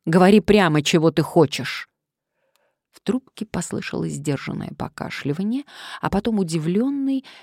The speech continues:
хорошо знакомый голос произнёс:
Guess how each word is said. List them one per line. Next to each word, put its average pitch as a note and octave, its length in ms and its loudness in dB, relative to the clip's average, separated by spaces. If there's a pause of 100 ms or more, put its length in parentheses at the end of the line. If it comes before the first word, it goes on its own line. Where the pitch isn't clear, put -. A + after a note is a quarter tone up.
хорошо G3 580 -6
знакомый G3+ 680 -6
голос C#3+ 540 -6
произнёс: C#3+ 920 -6